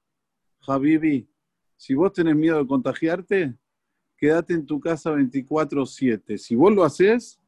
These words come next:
kol hakavod. Si no lo haces, es obligatorio venir al Beit HaKnesset. Estar con la Shejinah en los días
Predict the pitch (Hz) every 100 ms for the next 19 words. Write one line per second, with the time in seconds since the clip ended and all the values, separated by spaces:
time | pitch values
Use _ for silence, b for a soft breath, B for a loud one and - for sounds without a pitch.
0 | _ _ 160 165 135 120 104 90 - _
1 | _ _ _ _ _ _ _ _ - 131
2 | 143 175 170 147 - 180 190 - _ _
3 | _ _ _ _ _ 135 - 143 135 135
4 | 131 - 165 165 160 156 156 117 123 127
5 | 139 143 - 123 120 113 135 139 135 131
6 | - 120 120 120 - - - _ _ _
7 | _ _ _ _ _ _ _ _ _ _
8 | _ _ _ _ _ _ 127 120 170 156
9 | 170 165 151 156 - 143 156 170 170 143
10 | 127 165 175 175 170